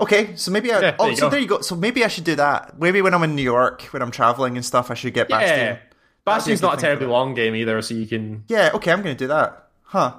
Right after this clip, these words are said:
Speaker 2: You could probably, you could probably finish it on the flight over, actually.
Speaker 1: Probably.
Speaker 2: It's
Speaker 1: Well, I can't because I've got, um, World Ends With You to play on the
Speaker 2: Oh, yeah, right.
Speaker 1: That's out this, that's
Speaker 2: When
Speaker 1: out
Speaker 2: is
Speaker 1: this
Speaker 2: that
Speaker 1: month.
Speaker 2: out?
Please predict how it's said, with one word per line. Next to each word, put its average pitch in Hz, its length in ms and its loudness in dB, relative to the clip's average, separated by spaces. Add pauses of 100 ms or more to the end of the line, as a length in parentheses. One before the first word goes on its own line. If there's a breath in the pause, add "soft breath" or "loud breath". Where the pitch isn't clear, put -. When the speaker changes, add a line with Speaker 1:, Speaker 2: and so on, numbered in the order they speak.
(260)
Speaker 2:
You - 40 -20
could 127 60 -14
probably, 196 180 2
you 180 60 0
could 151 80 -2
probably 208 200 2
finish 165 300 2
it 135 100 4
on 135 180 2
the 131 80 0
flight 123 320 0
over, 123 360 0
actually. 117 580 -2
Speaker 1:
Probably. 127 380 -2
Speaker 2:
It's 123 400 -6
Speaker 1:
Well, 160 140 4
I 151 60 6
can't 156 320 2
because 131 180 -4
I've 127 120 2
got, 123 220 6 (140)
um, 120 280 -4
World 123 200 2
Ends 113 140 -2
With 120 160 -12
You 127 120 -2
to 127 100 -8
play 113 420 -4 (240)
on 113 520 -4 (400)
the 113 440 0
Speaker 2:
Oh, 165 380 -2
yeah, 165 500 2
right. 135 220 0
Speaker 1:
That's 120 120 -4
out 123 200 -2
this, 123 220 -6
that's 117 240 -2
Speaker 2:
When 120 100 2
Speaker 1:
out 123 40 0
Speaker 2:
is 127 80 -2
Speaker 1:
this 143 80 2
Speaker 2:
that 160 80 4 (180)
Speaker 1:
month. 117 160 0
Speaker 2:
out? - 60 -16